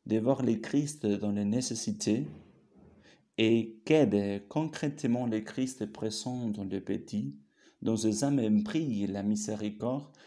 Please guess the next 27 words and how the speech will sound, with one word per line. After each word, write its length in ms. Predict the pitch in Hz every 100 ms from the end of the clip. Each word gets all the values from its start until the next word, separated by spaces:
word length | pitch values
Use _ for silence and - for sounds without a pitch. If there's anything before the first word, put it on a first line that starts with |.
| _ -
et 80 |
l'amour 400 | 117 117 120 135
de 140 | 123 110
Christ 520 | - - 151 151 -
roi, 340 | 101 - 87 - _ _ _ _ _ _ -
comme 240 | 104 98
dit 120 | 110
l'Évangile. « 600 | 104 101 95 95 87 - - _ _ _ _ _ _ _
Venez, 540 | - 113 120 143 170 - _ _ _ _ _ -
les 160 | 107 110
bénis 280 | 120 147 160
de 120 | 143
mon 220 | 139 139
Père, 520 | 123 95 - - - _ _ _
recevez 640 | - 117 117 127 107 113 -
en 120 | 101
héritage 800 | 104 104 104 - 135 160 180 196 - _ _ _ _ _ _ _ -
le 180 | 104 107
royaume 560 | 104 110 113 139 151
préparé 600 | 147 117 117 113 123 131
pour 380 | - - 131 120
vous 440 | 110 101 123 127 - _ _ -
depuis 600 | 110 113 - 131 135 -
la 120 | 107
fondation 640 | 104 123 113 110 - 117
du 280 | 120 107 110
monde, 540 | 104 92 - 85 73